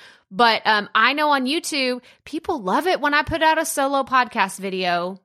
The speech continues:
Y'all, I'm not even kidding. As soon as I put out a video about solo podcasting, it shoots up.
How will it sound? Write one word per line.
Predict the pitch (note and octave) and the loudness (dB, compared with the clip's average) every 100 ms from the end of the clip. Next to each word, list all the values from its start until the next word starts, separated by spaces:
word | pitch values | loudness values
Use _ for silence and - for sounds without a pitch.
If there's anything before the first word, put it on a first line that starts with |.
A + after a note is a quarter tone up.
| _ - | _ -2
Y'all, | C4 B3+ | 2 4
I'm | - C4+ | 2 2
not | C4 B3+ | 2 0
even | A#3+ A#3 | -2 -4
kidding. | A#3 G3 F#3 | -2 -2 -2
As | - | -6
soon | - D4+ D#4 | -6 -4 -2
as | D#4 | 2
I | D#4 | 0
put | D4+ | 2
out | D4 C4 | 0 0
a | |
video | A#3+ B3 A#3+ | 0 0 0
about | A3 - | 0 0
solo | - G#3+ A3 | -2 0 0
podcasting, | A3 F#3+ F#3+ G#3+ - B3 - | 0 0 0 -2 -2 -8 -8
it | F#3 | -6
shoots | - - - D4 A#3+ B3+ | -4 -2 0 -2 0 2
up. | E3+ - | 2 0